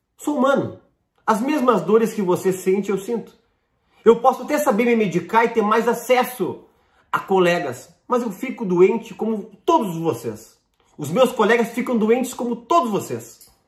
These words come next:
Se eu tenho algum problema físico, se algum colega tem um problema físico, em hipótese alguma ele tem o direito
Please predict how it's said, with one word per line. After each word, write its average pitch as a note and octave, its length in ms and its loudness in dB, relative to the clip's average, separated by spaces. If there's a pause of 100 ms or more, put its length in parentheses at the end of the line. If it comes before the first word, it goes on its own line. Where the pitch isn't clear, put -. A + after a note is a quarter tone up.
(720)
Se - 260 0
eu D4 200 0
tenho A#3+ 480 2
algum F3 420 2
problema F#3 520 2
físico, D#3 840 -2 (140)
se - 140 -4
algum G3 240 2
colega F#3 320 2
tem F3+ 160 -4
um E3+ 100 0
problema D#3 440 0
físico, D#3 520 -6 (640)
em A#3 200 6
hipótese B3 760 0
alguma F#3 580 2
ele F3 180 2
tem G#3 220 0
o F#3+ 40 0
direito G#3+ 560 2